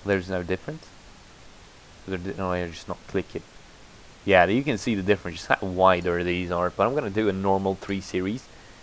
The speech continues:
Um, I don't have enough money. Never mind. Hot damn, this looks very nice. Although this is a very aggressive,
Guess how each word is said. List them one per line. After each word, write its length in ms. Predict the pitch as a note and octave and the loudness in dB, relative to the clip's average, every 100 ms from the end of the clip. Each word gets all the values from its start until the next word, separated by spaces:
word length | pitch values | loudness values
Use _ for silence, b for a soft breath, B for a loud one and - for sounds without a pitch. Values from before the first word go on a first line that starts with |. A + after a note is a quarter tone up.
| B - | B -12
Um, 280 | - E2 E2+ - - - - - - - | -4 0 0 -2 -18 -20 -20 -20 -18 -6
I 80 | G2+ | -2
don't 100 | F#2+ | 0
have 160 | F#2 F2+ | 2 0
enough 220 | F2 - | -2 -2
money. 220 | F#2+ A2 - - | -2 -2 -6 -8
Never 160 | F#2 E2+ | -6 -4
mind. 200 | F2 E3 - - | -6 -12 -14 -2
Hot 160 | D#3 - G2 - | -2 -2 -6 4
damn, 680 | D3 E3+ C#3 G2+ E2+ E2 | 4 4 0 -2 -2 -6
this 200 | G2 C3 | -10 -8
looks 180 | C#3+ - | -10 -10
very 360 | G#2 G2+ B2+ A2 | -6 0 2 2
nice. 260 | F#2 E2+ | -2 -2
Although 240 | G2+ G#2+ A#2 | 0 2 2
this 200 | B2 - | 0 -4
is 60 | |
a 60 | G2 | -8
very 340 | F2+ A#2+ B2 | 2 4 4
aggressive, 500 | G2+ F2+ G2+ G2 F2 | 2 2 0 0 -8